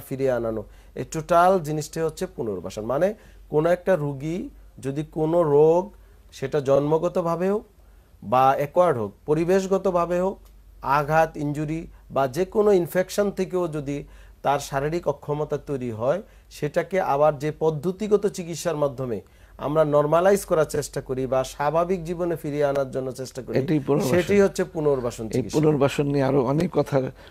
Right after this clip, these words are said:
Speaker 2: শোনার আছে। আরেকজন দর্শক যুক্ত হয়েছেন,
Speaker 1: জি।
Speaker 2: তার সাথে একটু কথা বলে নিই। হ্যালো দর্শক, আপনার নাম এবং বয়স বলে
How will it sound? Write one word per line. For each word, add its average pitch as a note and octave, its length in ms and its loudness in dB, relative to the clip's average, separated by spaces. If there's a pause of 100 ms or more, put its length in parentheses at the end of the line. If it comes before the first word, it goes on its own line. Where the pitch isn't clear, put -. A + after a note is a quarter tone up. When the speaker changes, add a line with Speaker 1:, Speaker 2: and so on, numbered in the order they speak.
Speaker 2:
শোনার D3 380 4
আছে। D#3 340 -2 (340)
আরেকজন C#3 380 2
দর্শক B2+ 300 0
যুক্ত G#2+ 320 -8
হয়েছেন, F#2+ 400 -8
Speaker 1:
জি। F#2+ 180 -14 (280)
Speaker 2:
তার A#2+ 100 -2
সাথে A2+ 240 -2
একটু A2 140 -8
কথা A2+ 200 -4
বলে A2 240 -2
নিই। B2 200 -4 (280)
হ্যালো D#3+ 220 6
দর্শক, E3+ 340 4
আপনার D#3 220 2
নাম D3 300 2
এবং C3+ 280 0
বয়স C3 300 2
বলে C3 260 0